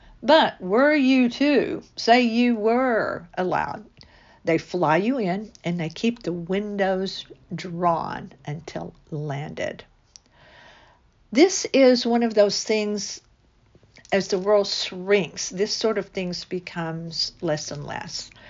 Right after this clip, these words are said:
In the Bay of Bengal, and this is in India, there are two islands, Andaman and Nicobar Islands, and the, these are Indian territories, as in India.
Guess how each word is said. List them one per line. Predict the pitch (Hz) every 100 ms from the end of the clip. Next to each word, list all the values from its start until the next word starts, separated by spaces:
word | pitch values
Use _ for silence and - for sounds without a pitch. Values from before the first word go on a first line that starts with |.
| - - - _ _ _ - -
In | 214
the | 202
Bay | 185 208 285 349
of | 240 220 -
Bengal, | 190 185 180 156 90
and | 196 -
this | - 202 254
is | 220
in | 175 -
India, | 208 202 190 - 50 - _ _ - - - - - -
there | 185 202 202 -
are | 180
two | 180 - 285
islands, | - 185 180 170 - 170 - -
Andaman | 175 185 185 220 262 294 -
and | 190 185 196
Nicobar | 190 180 165 156 110 - 160 -
Islands, | 170 151 160 71 90 233 - - - _ _ -
and | 185 175 180 185
the, | 185 175 180 175 _ _ _ _ _ _ _ -
these | 185 202 196
are | 202
Indian | 196 175 156 156
territories, | 156 170 170 - - - -
as | 160
in | 165
India. | 160 - - -